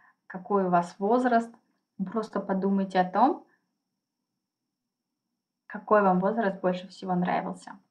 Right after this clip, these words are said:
Ваше состояние, ваше восприятие мира. Я не говорю о духовном опыте, да, потому что, м, для меня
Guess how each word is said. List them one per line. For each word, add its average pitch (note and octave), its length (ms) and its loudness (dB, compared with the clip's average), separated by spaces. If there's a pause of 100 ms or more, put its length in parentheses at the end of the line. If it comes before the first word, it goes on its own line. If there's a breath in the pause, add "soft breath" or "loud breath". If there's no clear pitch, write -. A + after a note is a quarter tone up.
(140)
Ваше E3+ 320 -2
состояние, G3 920 2
ваше F3+ 360 0
восприятие F3+ 760 -2
мира. G3+ 600 2 (340 loud breath)
Я A3+ 260 2
не A3 140 4
говорю G#3 360 2
о F#3+ 80 2
духовном G#3+ 600 2
опыте, G3 320 -6
да, F#3+ 160 0
потому F3+ 340 -2
что, F3+ 500 0 (340 loud breath)
м, F3+ 880 -2 (240)
для G3+ 160 -2
меня A3 560 2